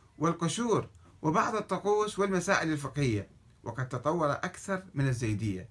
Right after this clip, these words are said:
فهو اليوم لا يشترط أن يكون الحاكم سيدا أو شريفا علويا أو حسنيا أو حسينيا، وإنما يجيز الحكم لمن يتمتع بصفات العلم والتقوى والكفاءة،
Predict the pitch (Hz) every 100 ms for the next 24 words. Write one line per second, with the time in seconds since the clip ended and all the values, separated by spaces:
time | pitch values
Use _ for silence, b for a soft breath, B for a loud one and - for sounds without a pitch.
0 | b b b b 147 139 135 156 175 139
1 | 165 196 180 151 143 - 135 127 139 127
2 | 113 117 139 131 127 113 b b b b
3 | - 185 180 139 110 101 107 110 156 151
4 | 127 123 120 117 156 135 - 107 - 113
5 | 110 117 139 127 - 104 117 110 113 123
6 | 92 - B B B 131 170 180 156 135
7 | 131 170 151 123 175 185 233 240 220 B
8 | B - 170 190 156 139 147 - - 120
9 | 123 131 143 156 127 123 175 151 113 143
10 | - 117 123 123 135 123 113 101